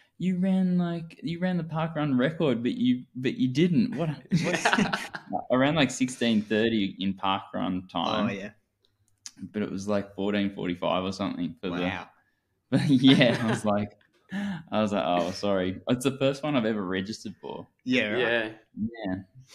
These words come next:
Speaker 2: I would have been happy with that.
Speaker 3: I'm back there again.
Speaker 1: <laughs> Oh, you guys picked a cracker. It's, it is a good,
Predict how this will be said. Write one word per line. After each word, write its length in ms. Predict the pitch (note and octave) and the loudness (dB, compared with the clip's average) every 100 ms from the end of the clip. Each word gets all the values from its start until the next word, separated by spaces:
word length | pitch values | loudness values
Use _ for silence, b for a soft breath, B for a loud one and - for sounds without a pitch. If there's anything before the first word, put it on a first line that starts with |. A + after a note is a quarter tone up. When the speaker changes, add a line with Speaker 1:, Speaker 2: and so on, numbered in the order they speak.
| B B - | B B -4
Speaker 2:
I 100 | C3 | 0
would 120 | D3 | 2
have 80 | C#3 | 0
been 140 | C3+ | -2
happy 300 | A#2 A#2 A2 | -2 -2 -2
with 120 | G#2 | -8
that. 300 | G2+ A2+ - - | -8 -10 -10 -12
Speaker 3:
I'm 80 | G2+ | -8
back 180 | F#2+ - G2+ | -6 -6 -4
there 100 | G2+ | -6
again. 260 | G2 G2 - | -6 -10 -18
Speaker 1:
<laughs> 40 | _ _ _ _ _ _ | _ _ _ _ _ _
Oh, 180 | - B2+ | 0 2
you 160 | G#2+ A#2 | 4 2
guys 180 | B2 B2 | 2 0
picked 200 | B2+ G2+ | -6 -6
a 40 | |
cracker. 300 | - F#2 F#2 | -2 -2 -2
It's, 300 | - A2 G#2 | -2 -2 -2
it 160 | - A#2 | -2 0
is 80 | A2+ | 0
a 80 | |
good, 320 | G2 G#2+ G#2+ | 0 -2 0